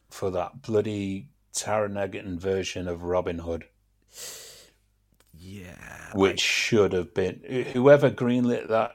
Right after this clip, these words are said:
Speaker 1: should be taken outside and set on fire.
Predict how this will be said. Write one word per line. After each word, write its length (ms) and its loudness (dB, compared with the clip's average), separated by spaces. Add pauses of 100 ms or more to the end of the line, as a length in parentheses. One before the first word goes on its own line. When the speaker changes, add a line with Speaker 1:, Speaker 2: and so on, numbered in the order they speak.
(200)
Speaker 1:
should 240 -4
be 120 -6
taken 520 -2
outside 760 -2
and 140 -8
set 280 -2
on 200 -4
fire. 600 -4